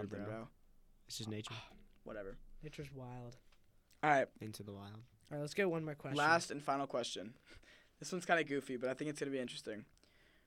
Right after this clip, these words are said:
Speaker 1: Would you, it, it, it, yeah, okay. Would you rather eat poop flavored chocolate or chocolate fav-, flavored poop?
Speaker 3: I have a bold take. I'm taking chocolate flavored poop. I really, uh,
Speaker 1: I don't know.
Speaker 3: okay,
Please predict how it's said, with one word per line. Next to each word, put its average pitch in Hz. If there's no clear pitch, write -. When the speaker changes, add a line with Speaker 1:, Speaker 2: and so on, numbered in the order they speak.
Speaker 1:
Would 151
you, 196
it, -
it, 190
it, 185
yeah, 170
okay. 101
Would 175
you 214
rather 208
eat 196
poop -
flavored 175
chocolate 170
or -
chocolate 160
fav-, 156
flavored 147
poop? 135
Speaker 3:
I 175
have 196
a 208
bold 170
take. 175
I'm 170
taking 202
chocolate 160
flavored 143
poop. 135
I 170
really, 185
uh, -
Speaker 1:
I 175
don't 214
know. 226
Speaker 3:
okay, 190